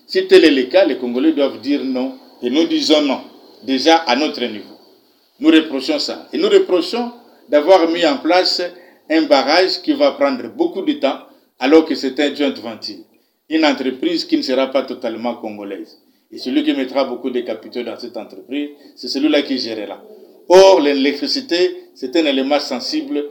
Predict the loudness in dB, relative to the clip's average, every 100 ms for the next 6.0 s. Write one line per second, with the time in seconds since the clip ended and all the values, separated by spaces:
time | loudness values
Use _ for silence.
0 | -12 -14 -12 -12 -12 -8 -4 -4 -4 -12
1 | -18 -20 _ _ _ _ -12 -6 -4 -4
2 | -6 -6 -6 -8 -10 -8 -4 -4 -4 -4
3 | -6 -6 -6 -6 -8 _ _ -16 -14 -10
4 | -6 -4 -6 -8 -6 -4 -2 -2 -2 -4
5 | -8 -20 _ -18 -12 -6 -6 -8 -14 -20